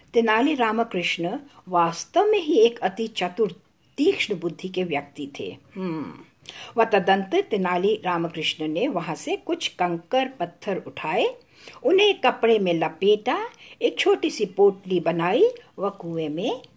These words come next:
फेंक दी। उन्होंने उच्च स्वर में अपनी पत्नी से कहा, "देखो, ये बहुमूल्य रत्न हमारे गृह के अंदर सुरक्षित नहीं रखे जा सकते।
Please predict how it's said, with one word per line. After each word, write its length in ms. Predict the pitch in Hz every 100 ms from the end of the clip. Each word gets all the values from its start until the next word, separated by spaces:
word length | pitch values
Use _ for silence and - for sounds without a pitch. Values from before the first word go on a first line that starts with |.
| -
फेंक 180 | 170 -
दी। 320 | - - - - _ _ _ _ - - - - -
उन्होंने 400 | 269 359 427 466 339
उच्च 240 | 427 - 403
स्वर 300 | - 294 269
में 160 | 269
अपनी 260 | 214 233 226
पत्नी 380 | 185 180 165 165
से 160 | -
कहा, 360 | 135 107 - - - _
"देखो, 720 | 190 214 269 - 403 214 - - - - -
ये 100 | 285
बहुमूल्य 640 | 247 247 302 294 320 330 320
रत्न 340 | 202 233 320
हमारे 380 | 311 254 214 269
गृह 300 | 196 208 277
के 160 | 294
अंदर 400 | - 202 202 247
सुरक्षित 640 | 277 247 190 185 - 294 254
नहीं 320 | 254 320 208
रखे 320 | 247 - 190
जा 180 | 185 156
सकते। 540 | - 143 - 104 82